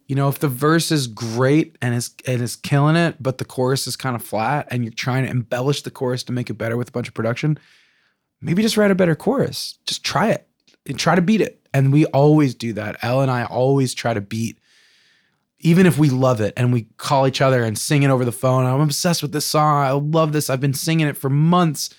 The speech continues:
And then I'll say, "But, uh, maybe it's not as good." Or she'll say, "You know, I worked on another verse and I think it's better. I don't know." And then we'll have this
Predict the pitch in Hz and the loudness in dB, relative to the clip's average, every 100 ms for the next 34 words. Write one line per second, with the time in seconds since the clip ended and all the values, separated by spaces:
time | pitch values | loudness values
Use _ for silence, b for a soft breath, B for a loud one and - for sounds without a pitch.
0 | b b b b b b b _ _ _ | b b b b b b b _ _ _
1 | _ - 147 147 143 151 151 151 151 147 | _ 0 4 4 4 4 4 4 4 2
2 | 135 - _ _ - 139 - 151 143 151 | 0 -8 _ _ -2 -2 2 2 2 0
3 | - - 190 202 208 202 160 156 160 185 | -4 -12 -12 -10 -10 -10 -12 -6 2 4
4 | 240 302 339 339 320 - 277 320 170 120 | 6 8 8 6 4 0 2 4 2 2
5 | 127 120 - 139 - 156 156 143 - _ | 2 2 0 -2 0 2 2 0 -6 _
6 | _ - 170 185 180 175 214 302 202 147 | _ 2 4 6 4 2 2 2 4 4
7 | 147 120 117 120 - - - _ _ - | 4 2 2 0 -2 -4 -8 _ _ -2
8 | 131 127 - 156 214 - 117 123 113 123 | 0 0 0 -2 -2 -4 -2 0 0 0
9 | 135 120 123 123 117 113 _ _ _ _ | 0 0 -2 -2 -4 -8 _ _ _ _
10 | _ _ _ _ _ _ - 139 143 143 | _ _ _ _ _ _ -2 2 4 4
11 | 143 135 143 131 143 | 4 4 4 2 0